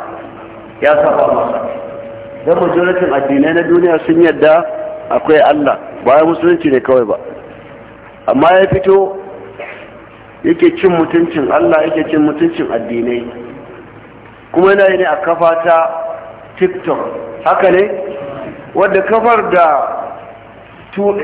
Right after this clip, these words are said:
Amerika ma yanzu sun dakatar da ita. Europe ma sun dakatar da ita saboda barnan da muke. Amma mu nan ga ministan da ake ganin wai musulmi ne. Wai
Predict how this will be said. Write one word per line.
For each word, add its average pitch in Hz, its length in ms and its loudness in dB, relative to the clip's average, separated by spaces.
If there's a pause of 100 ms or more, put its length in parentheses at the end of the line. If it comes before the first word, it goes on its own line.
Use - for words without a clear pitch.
(160)
Amerika 214 380 0
ma 180 160 2
yanzu 156 260 -4
sun 156 160 -4
dakatar 156 480 -2
da 143 60 0
ita. 107 360 -6 (760)
Europe 196 460 0
ma 160 160 2 (640)
sun 175 140 0
dakatar 165 380 -2
da 147 60 -8
ita 147 200 -8
saboda 147 260 -4 (120)
barnan 131 340 -2
da 123 80 -2
muke. 117 380 -2 (800)
Amma 190 300 4
mu 247 160 2
nan 240 220 -2
ga 180 260 2
ministan 226 480 0
da 185 80 4
ake 185 340 0
ganin 165 460 2 (840)
wai 208 240 4
musulmi 165 600 4
ne. 139 140 0 (1500)
Wai 233 160 2